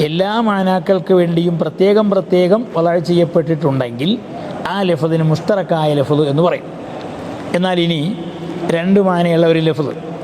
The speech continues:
ആദ്യമായി ഒരു മാനയ്ക്ക് വേണ്ടി വലഴ ചെയ്തു, ആ മാനയുമായുള്ള ബന്ധം പരിഗണിച്ചുകൊണ്ട് മറ്റൊരു മാനയിലേക്ക് നക്കൽ ചെയ്താൽ അവിടെ രണ്ട്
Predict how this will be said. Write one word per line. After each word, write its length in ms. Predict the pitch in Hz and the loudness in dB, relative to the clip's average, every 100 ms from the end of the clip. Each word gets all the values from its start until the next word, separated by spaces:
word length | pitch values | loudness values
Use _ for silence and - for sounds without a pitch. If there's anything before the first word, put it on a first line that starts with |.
| - 139 131 135 165 | -12 -10 -6 -2 -2
ആദ്യമായി 540 | 190 202 226 226 226 220 | 0 0 2 2 4 4
ഒരു 80 | 220 | 4
മാനയ്ക്ക് 340 | 202 196 185 202 | 2 2 2 2
വേണ്ടി 160 | 196 196 | 2 2
വലഴ 200 | 180 175 180 175 | 2 2 0 0
ചെയ്തു, 260 | 151 135 190 - - - - - - 156 208 | -2 -2 -4 -6 -16 -16 -14 -12 -8 -4 -2
ആ 20 | 254 233 | 0 2
മാനയുമായുള്ള 960 | 190 190 202 202 196 196 196 196 190 190 170 | 0 2 2 4 4 2 2 4 4 2 2
ബന്ധം 380 | 170 180 196 240 214 | 2 4 4 2 2
പരിഗണിച്ചുകൊണ്ട് 760 | 185 175 170 - 165 143 135 180 - - - 208 | 2 2 2 2 2 2 0 -2 -4 -12 -6 -2
മറ്റൊരു 280 | 208 240 226 196 | 0 2 2 2
മാനയിലേക്ക് 500 | 180 175 170 165 185 | 2 4 4 4 0
നക്കൽ 220 | 160 175 165 147 | 2 0 0 2
ചെയ്താൽ 340 | 139 147 135 131 185 - - - - - - - - - | 2 2 0 -4 -6 -10 -16 -16 -14 -14 -14 -14 -10 -6
അവിടെ 180 | 170 185 160 | 0 2 2
രണ്ട് 180 | 165 | 0